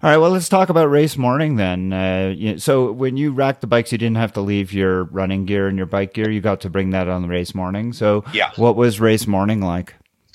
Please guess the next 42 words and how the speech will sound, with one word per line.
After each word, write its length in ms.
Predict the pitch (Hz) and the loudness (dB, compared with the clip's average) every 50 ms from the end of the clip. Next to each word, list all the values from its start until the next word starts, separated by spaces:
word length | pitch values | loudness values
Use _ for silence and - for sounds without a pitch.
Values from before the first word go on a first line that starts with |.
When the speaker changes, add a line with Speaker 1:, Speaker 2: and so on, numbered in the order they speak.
| - _ _ _ _ | -20 _ _ _ _
Speaker 2:
We 100 | - 151 | -4 -2
showed 200 | 143 170 165 160 | 0 0 2 2
up. 280 | 165 165 160 _ - 160 | 2 0 0 _ -8 -6
Um, 640 | 147 139 131 131 127 123 123 123 123 120 123 131 _ _ _ _ _ _ _ - - - 120 | -4 -4 -2 -4 -4 -6 -10 -12 -14 -14 -16 -18 _ _ _ _ _ _ _ -20 -20 -20 -18
the 560 | 110 113 123 120 120 117 117 113 113 110 113 - _ _ _ - | -10 -8 -4 -2 -2 -2 -2 -2 -4 -6 -10 -14 _ _ _ -6
transition 420 | - 135 131 123 156 - - 131 | -2 0 0 0 0 -2 0 0
opened 180 | 127 135 123 104 | 0 -2 -2 -2
at 60 | - | -2
five 240 | - 123 120 127 117 | 0 2 2 2 0
A 160 | 123 117 113 | -2 -4 -4
M. 240 | 113 127 151 156 147 _ - | -4 -6 -6 -8 -12 _ -8
Uh, 320 | - 110 104 104 104 101 98 | -4 -2 0 0 0 -2 -4
we 80 | 110 | -8
sort 200 | 110 - - 123 | -10 -8 -8 -8
of 100 | 113 95 | -8 -8
rolled 280 | 98 107 107 107 107 104 | -4 -4 -4 -2 -2 -2
in 120 | 110 110 | -4 -4
around 240 | 107 101 95 90 87 | -2 -4 -6 -6 -8
five, 580 | - - 101 95 98 104 104 104 98 95 92 - - - - - - - | -4 0 2 2 2 2 0 -2 -8 -10 -14 -20 -20 -20 -20 -20 -12 -6
uh, 280 | 95 92 87 85 82 80 _ _ _ _ _ _ _ | -4 -2 0 0 -2 -4 _ _ _ _ _ _ _
thirty, 560 | _ - - 104 107 107 127 139 151 156 - - - _ _ _ _ _ _ - | _ -10 -6 -6 -4 -4 -4 -6 -8 -10 -12 -20 -20 _ _ _ _ _ _ 0
um, 440 | 110 107 107 104 101 101 101 101 101 - | 2 2 4 4 2 0 -4 -10 -14 -8
and 160 | - 120 131 180 | -4 -2 -2 -2
it 60 | 208 | -2
was, 220 | 202 156 135 - | -4 -6 -10 -8
it 140 | - 139 139 | -4 -4 -2
was 180 | 139 143 135 - | -2 -4 -6 -6
pretty 180 | - 143 127 | -4 0 2
active 300 | 117 110 113 - 143 127 | 2 2 0 -2 -8 -12
at 80 | 139 127 | -8 -6
that 180 | 131 131 - | -8 -8 -6
point. 340 | - 147 151 175 180 160 - | -6 -6 -4 -4 -4 -6 -6
Um, 540 | - 120 113 113 113 110 110 107 107 107 107 _ _ _ _ _ _ _ _ _ _ _ - | -6 -4 -2 0 0 -2 -2 -4 -6 -10 -14 _ _ _ _ _ _ _ _ _ _ _ -10
a, 180 | 120 113 110 107 104 107 107 _ - | -6 -6 -6 -6 -6 -10 -14 _ -2
everyone, 420 | - 123 120 139 135 135 135 131 - | -2 0 2 2 2 2 0 -2 -4
again, 340 | - 110 127 127 139 160 147 | -4 -2 0 0 0 0 -2
wearing 220 | 113 117 127 139 131 | 0 0 0 0 0
masks. 420 | 123 120 127 147 156 135 - 120 | 0 0 0 -2 -2 -4 -6 -8
It, 320 | 127 131 - 143 147 147 - 131 - - | -8 -4 -2 -2 -4 -4 -8 -18 -8 0
I 80 | - 147 | 2 2
would 100 | 165 160 | 2 2
say 300 | - 185 170 156 151 143 | 0 -2 -2 -2 -4 -6